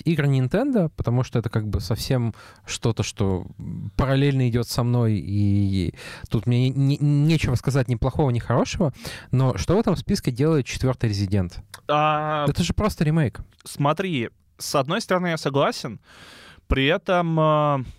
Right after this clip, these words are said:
Speaker 2: я не совсем согласен. То есть, э, да, это ремейк, но все ремейки от, э, Capcom, они достаточно хорошие, они качественные. Это по факту там игра с нуля сделанная, э, и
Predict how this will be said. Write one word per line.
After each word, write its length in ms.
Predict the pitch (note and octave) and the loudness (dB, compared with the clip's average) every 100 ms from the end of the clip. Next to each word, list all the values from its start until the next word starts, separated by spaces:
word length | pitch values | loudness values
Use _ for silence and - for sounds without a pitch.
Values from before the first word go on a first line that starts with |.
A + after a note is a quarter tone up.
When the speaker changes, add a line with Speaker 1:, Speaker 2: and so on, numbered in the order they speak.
| - - | -16 -6
Speaker 2:
я 200 | A#2 C#3+ | 0 0
не 100 | D3 | 0
совсем 340 | D3 - A2 | -4 -6 -6
согласен. 520 | G#2 G#2+ G2 G2 - G#2+ | -8 -10 -10 -10 -12 -6
То 200 | A#2 A#2 | 0 0
есть, 420 | A#2 - - - | 0 -6 -10 0
э, 440 | A#2+ A#2 A#2 A2+ G#2+ - _ - - - _ - | 2 4 4 2 -2 -10 _ -20 -20 -20 _ -16
да, 320 | - C#3+ C#3+ C3+ | -2 2 2 0
это 180 | B2 | -4
ремейк, 540 | B2+ A#2+ C3+ A#3+ - - _ _ D2+ | -8 -6 -6 -6 -10 -20 _ _ -8
но 520 | B2+ C3+ C#3+ D3 D3 C3+ | -2 2 2 4 2 0
все 280 | - D#3 | 0 0
ремейки 720 | D#3+ C3+ C3+ C#3+ C3 - A#2 A2+ | 0 0 0 0 -2 -2 0 0
от, 440 | A#2 A#2 A2+ A2 A#2 | 0 2 2 0 0
э, 300 | A2 A2 A2 | 2 2 0
Capcom, 520 | - - D3+ A3 A3+ - | -4 -2 0 0 -4 -6
они 380 | A2+ A2 C#3 F#3 | -2 0 -2 -2
достаточно 520 | B2 - C3 - B2 | -4 -2 -2 -2 -6
хорошие, 460 | - B2 B2 - G2 | -2 0 0 -2 -4
они 100 | B2 | -2
качественные. 540 | B2+ A2 - - F#2+ | -2 -4 -6 -12 -10
Это 120 | B2 | -8
по 100 | - | -6
факту 380 | B2+ A#2+ - A#2 | -2 -2 -2 -6
там 240 | G#2 F#2+ F2+ | -6 -6 -4
игра 300 | A2 B2 A#2+ | -2 0 0
с 120 | - | -2
нуля 320 | A#2 A#2 D3+ | -2 0 0
сделанная, 720 | F#3 C#3 C3 B2+ A#2 A2+ G#2+ - - - C#3+ B2+ - | 0 0 2 2 0 -4 -4 -8 -20 -20 -20 -12 -2
э, 640 | A2+ A#2 A#2 A#2 A#2 A2+ | 2 2 2 2 0 -2
и 720 | - B2+ C#3+ C#3 C3+ C3 B2+ | -4 -2 0 0 0 0 0